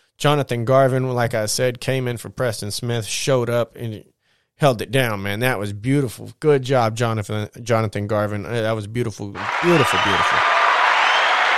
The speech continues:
Beautiful, beautiful. It's a lot of applause, man. Nobody really, like, failed this game. Uh, let me get to the cornerbacks. But before that, like, Dean Lowry, one sack, good game.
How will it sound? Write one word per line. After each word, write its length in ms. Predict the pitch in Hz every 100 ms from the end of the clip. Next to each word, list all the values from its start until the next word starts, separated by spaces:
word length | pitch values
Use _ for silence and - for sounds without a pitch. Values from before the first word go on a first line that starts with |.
| - -
Beautiful, 340 | 123 101 92
beautiful. 380 | 107 104 92 104
It's 160 | 170
a 60 | 185
lot 180 | 160 170
of 80 | 165
applause, 500 | 156 180 202 135 120
man. 180 | 120 131
Nobody 280 | 160 165
really, 420 | 135 123 156 165 147
like, 260 | 135 120
failed 480 | - 131 175 160 123
this 180 | 120 -
game. 360 | 123 120 117 - _ _ _ _ _ _ _ _ _ _ _ -
Uh, 240 | 120 110
let 80 | 113
me 80 | 123
get 160 | 120
to 80 | 113
the 80 | 110
cornerbacks. 580 | - 117 104 98 - -
But 240 | 113 110 110
before 300 | 120 151 139
that, 260 | 131 107
like, 260 | 113 101 - - 117
Dean 240 | 147 143
Lowry, 440 | 135 139 139 143 - -
one 280 | 120 139
sack, 480 | 110 156 143 156 - - _ _ -
good 260 | 156 143 123
game. 460 | 139 147 156 143